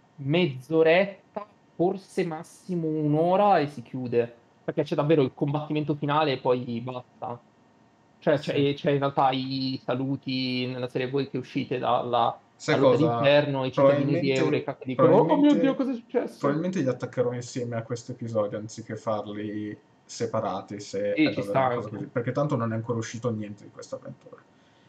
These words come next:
Speaker 2: In tal, nel tal caso farei bene a terminare subito la registrazione in modo da non lasciare un pezzo troppo lungo nel mezzo.
Speaker 1: Ok, allora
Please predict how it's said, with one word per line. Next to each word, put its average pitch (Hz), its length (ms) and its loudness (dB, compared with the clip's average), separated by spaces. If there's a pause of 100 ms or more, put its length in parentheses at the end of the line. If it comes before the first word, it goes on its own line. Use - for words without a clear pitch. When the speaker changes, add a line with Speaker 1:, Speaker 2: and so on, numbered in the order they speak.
(160)
Speaker 2:
In 135 220 0
tal, 139 280 -2
nel 143 160 -4
tal 147 120 0
caso 139 220 0
farei 117 220 -2
bene 113 180 -4
a 110 40 -2
terminare 110 440 -6
subito 117 340 -6
la 110 60 2
registrazione 113 720 -4
in 107 80 -4
modo 104 320 -10
da 101 180 -8
non 101 440 -16
lasciare 104 580 -8 (280)
un 113 120 -8 (240)
pezzo 110 320 -4
troppo 113 300 -8
lungo 101 340 -10
nel 101 180 -14
mezzo. - 440 -16 (720)
Speaker 1:
Ok, 147 220 -6
allora 123 1200 4